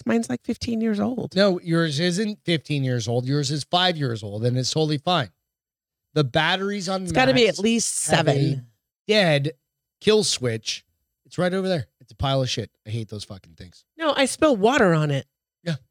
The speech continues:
Speaker 1: That's why it's a piece of shit.
Speaker 2: Yeah, so
Speaker 1: Not because it's a Mac. A-,
Speaker 2: All
Speaker 1: Apple.
Speaker 2: right, we'll try again next time.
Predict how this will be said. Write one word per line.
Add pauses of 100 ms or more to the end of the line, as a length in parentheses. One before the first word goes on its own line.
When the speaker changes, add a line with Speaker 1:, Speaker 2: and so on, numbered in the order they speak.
(300)
Speaker 1:
That's
why
it's
a
piece
of
shit.
Speaker 2:
Yeah,
so
Speaker 1:
Not
because
it's
a
Mac. (1900)
A-,
Speaker 2:
All (460)
Speaker 1:
Apple.
Speaker 2:
right,
we'll
try
again
next
time.